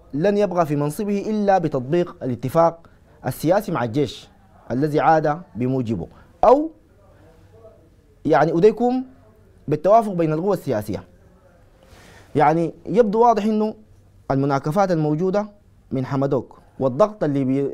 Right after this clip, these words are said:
يعني الآن بدأ يحاصره من القوى السياسية بعد ذاك الحراك الموجود في الشارع، يعني بقى يتخذ قرارات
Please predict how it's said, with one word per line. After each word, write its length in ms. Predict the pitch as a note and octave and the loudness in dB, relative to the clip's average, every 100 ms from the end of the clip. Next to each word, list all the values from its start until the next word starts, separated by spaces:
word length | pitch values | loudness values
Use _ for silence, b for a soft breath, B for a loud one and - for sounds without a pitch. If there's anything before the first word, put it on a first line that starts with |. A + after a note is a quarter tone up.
| A#2+ | -4
يعني 460 | C3+ B2 C3 G#2+ C3 | -4 -4 -4 -6 -6
الآن 360 | - F3+ F3+ | -2 -2 2
بدأ 320 | F3 F3 F#3+ - b b b | 2 0 -2 -8 b b b
يحاصره 440 | C3 D3 F#3 E3 D3+ | -4 0 -2 0 -2
من 120 | C#3 | -2
القوى 240 | C3 E3 | -2 -2
السياسية 540 | D#3 C3+ A#2 A2+ B2 D#2+ - _ _ _ b b b b | -2 -2 -4 -2 -4 -6 -16 _ _ _ b b b b
بعد 280 | - C3 D#3 | 0 2 2
ذاك 120 | A#3 | 0
الحراك 360 | F#3+ F3+ G3 G#3+ | -2 0 0 0
الموجود 320 | E3+ E3 A3+ | -2 -2 -4
في 80 | E3 | -6
الشارع، 340 | - A#2+ F#2 - - _ _ _ _ - | -4 -2 -4 -8 -20 _ _ _ _ -4
يعني 240 | C3+ D3+ | 0 0
بقى 100 | F#3+ A3+ G3+ | 2 2 2
يتخذ 300 | - A3 F#3 | 2 -2 0
قرارات 480 | E3+ E3+ G3+ A#3 | 2 2 2 0